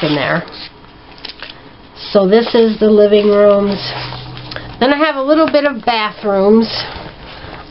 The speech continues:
I have this, this bathtub. I had it with my furniture, and I just moved it to the bathroom section, and I,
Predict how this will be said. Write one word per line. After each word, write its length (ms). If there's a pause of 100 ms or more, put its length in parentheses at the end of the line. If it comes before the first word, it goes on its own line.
(300)
I 140
have 180
this, 300
this 260
bathtub. 560
I 140
had 240
it 300
with 160
my 260
furniture, 420
and 100
I 120
just 240
moved 220
it 80
to 200
the 140
bathroom 480
section, 480
and 140
I, 100